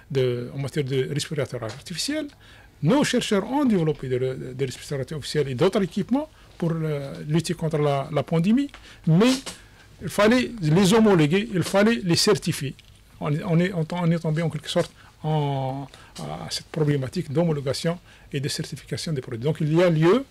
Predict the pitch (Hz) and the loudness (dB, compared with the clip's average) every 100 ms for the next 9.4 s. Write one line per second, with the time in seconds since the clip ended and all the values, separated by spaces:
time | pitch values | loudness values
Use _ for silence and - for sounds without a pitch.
0 | - 147 156 165 160 135 - 135 131 135 | -4 2 4 4 2 -4 -8 -4 -2 -4
1 | 135 143 135 - - - - - 143 165 | -8 -12 -14 -16 -20 -20 -20 -8 -2 2
2 | 165 160 151 175 160 - - - - 226 | 2 2 2 0 -2 -6 -20 -12 -2 0
3 | - 170 143 139 143 139 139 - 160 165 | 0 -4 -4 -4 -4 -4 -6 -4 -6 -8
4 | - - - 135 139 - 131 131 - 151 | -18 -14 -4 -4 -4 -6 -4 -4 -4 -4
5 | - - 151 131 131 127 120 123 139 190 | -8 -16 -10 -8 -6 -8 -10 -12 -10 -10
6 | 180 131 - 143 170 - 170 175 175 - | -10 -10 -8 -6 -6 0 2 2 0 -16
7 | - 156 - 160 196 220 - - 151 147 | -10 -10 -10 -8 -6 -8 -12 -20 -12 -8
8 | 135 135 160 151 139 131 170 - - 135 | -8 -6 -4 -2 -2 -2 -4 -6 -8 -4
9 | 127 127 143 | -4 -6 -8